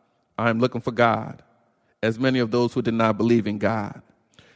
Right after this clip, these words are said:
And he goes on to talk about, uh, how God,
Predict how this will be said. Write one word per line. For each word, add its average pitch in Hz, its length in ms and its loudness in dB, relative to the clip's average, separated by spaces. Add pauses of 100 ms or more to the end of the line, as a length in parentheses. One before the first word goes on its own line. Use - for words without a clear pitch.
(140)
And 117 120 0
he 147 100 4
goes 156 280 4
on 143 300 4
to - 100 -10
talk 135 320 0
about, 110 500 2 (380)
uh, 101 560 2 (880)
how 135 240 4
God, 120 680 4